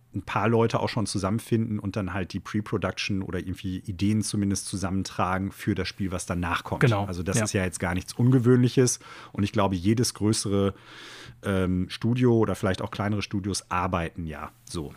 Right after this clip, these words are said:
Speaker 2: Das
Speaker 1: ne?
Speaker 2: werden
Speaker 1: Also
Speaker 2: die
Speaker 1: damit
Speaker 2: auch
Speaker 1: man keinen
Speaker 2: gemacht
Speaker 1: Leerlauf
Speaker 2: haben.
Speaker 1: hat.
Speaker 2: Ja.
Speaker 1: So, und das wär, da, das ist ja auch bei Cyberpunk schon so gelaufen. Also Cyberpunk, äh, ist ja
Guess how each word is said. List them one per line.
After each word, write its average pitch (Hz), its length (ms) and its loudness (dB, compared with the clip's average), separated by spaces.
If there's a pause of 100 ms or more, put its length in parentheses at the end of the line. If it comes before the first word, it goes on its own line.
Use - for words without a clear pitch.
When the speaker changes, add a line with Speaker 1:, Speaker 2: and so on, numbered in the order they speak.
Speaker 2:
Das 104 180 2
Speaker 1:
ne? 127 80 6
Speaker 2:
werden - 20 4
Speaker 1:
Also 110 140 4
Speaker 2:
die 95 80 4
Speaker 1:
damit 98 100 2
Speaker 2:
auch 104 60 2
Speaker 1:
man 98 100 0
keinen 123 140 4
Speaker 2:
gemacht 90 160 2
Speaker 1:
Leerlauf 131 280 6
Speaker 2:
haben. 104 100 6
Speaker 1:
hat. 135 220 4 (140)
Speaker 2:
Ja. 107 120 -4 (600)
Speaker 1:
So, 92 180 0
und 92 160 -2
das 104 180 4
wär, 113 180 8
da, 104 200 2
das 104 240 0
ist - 160 2
ja 131 80 8
auch 117 120 2
bei 107 120 2
Cyberpunk 110 500 2
schon 98 200 0
so 87 80 -4
gelaufen. 85 400 -4
Also 85 160 -6
Cyberpunk, 110 880 0
äh, 95 220 -2 (120)
ist - 240 -4
ja 95 320 2